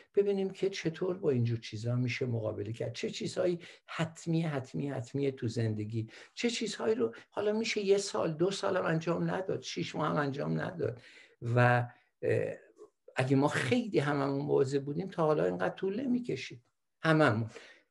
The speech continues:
برای اینکه همه باید تو اون مسئله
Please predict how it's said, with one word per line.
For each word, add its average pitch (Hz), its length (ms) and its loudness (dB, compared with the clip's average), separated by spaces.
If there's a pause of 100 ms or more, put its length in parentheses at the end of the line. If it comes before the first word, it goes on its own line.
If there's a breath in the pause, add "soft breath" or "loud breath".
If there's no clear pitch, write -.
(220)
برای 123 140 8
اینکه 135 160 2
همه 160 280 8
باید 104 380 4 (960)
تو - 120 -6
اون 113 160 2
مسئله 101 600 -4